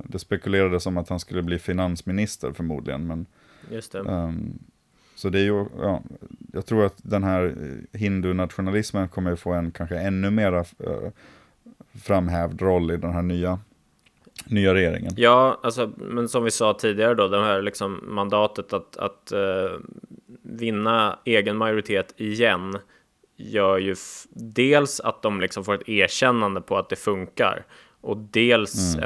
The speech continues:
Speaker 2: en trygghet att våga, liksom, pusha gränsen, eh, ännu mer, eh, o-, om de nu så vill, för att det verkar funka och det, liksom, är okej, vi är fortfarande så här stora, nu kan vi testa, liksom, ett snäpp till.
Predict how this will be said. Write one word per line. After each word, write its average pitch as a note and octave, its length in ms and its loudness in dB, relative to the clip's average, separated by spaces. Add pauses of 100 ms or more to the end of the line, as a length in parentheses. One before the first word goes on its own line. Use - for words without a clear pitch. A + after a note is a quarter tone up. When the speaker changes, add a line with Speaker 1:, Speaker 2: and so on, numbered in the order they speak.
Speaker 2:
en F2+ 80 -8
trygghet G#2+ 600 -2
att F#2 140 -4
våga, G#2 540 0
liksom, F2+ 360 -4
pusha - 440 -6
gränsen, F#2 800 -8 (200)
eh, - 440 -6
ännu G2 200 -2
mer, A2 440 -2 (540)
eh, - 340 -10 (340)
o-, - 280 -4
om G2 180 -6
de F#2 180 -6
nu F#2 200 -8
så G2+ 160 -6
vill, G#2+ 340 -6
för - 160 -6
att - 300 -8 (440)
det G2+ 100 -4
verkar G2 360 -2
funka F#2+ 520 -4
och F#2+ 140 -6
det, F#2 200 -6
liksom, F#2 320 -10
är F2 220 -6 (340)
okej, F#2+ 300 -6
vi F#2 180 -2
är E2+ 40 -4
fortfarande G2+ 540 -4
så G2 120 -8
här F#2+ 140 -4
stora, G2 520 -2
nu G2 180 -8
kan G2+ 180 -6
vi G2 80 -4
testa, - 360 -10
liksom, F#2 320 -12
ett - 180 -14
snäpp - 280 -14
till. - 300 -6